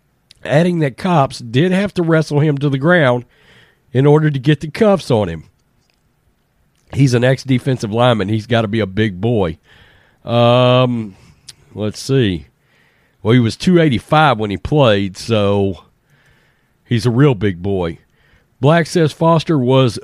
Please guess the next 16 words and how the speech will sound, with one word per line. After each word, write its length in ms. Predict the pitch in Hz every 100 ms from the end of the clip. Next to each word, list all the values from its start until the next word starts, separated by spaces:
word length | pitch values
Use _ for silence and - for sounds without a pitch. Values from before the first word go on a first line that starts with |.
| 87
booked 500 | 104 113 185 165 -
in 140 | 131 147
the 60 |
county 320 | 135 139 135
jail 500 | 113 107 139 147 135 -
on 200 | 113 101
Saturday, 640 | - 147 156 165 165 156 - _ _ _ _ _ _
but 120 | 123
he 100 | 139
said 240 | 147 151 143
it 40 |
was 160 | 139 120
unclear 400 | 143 - 165 135
exactly 420 | 101 139 143 143
what 260 | 120 151
happened 500 | 127 156 151 123 120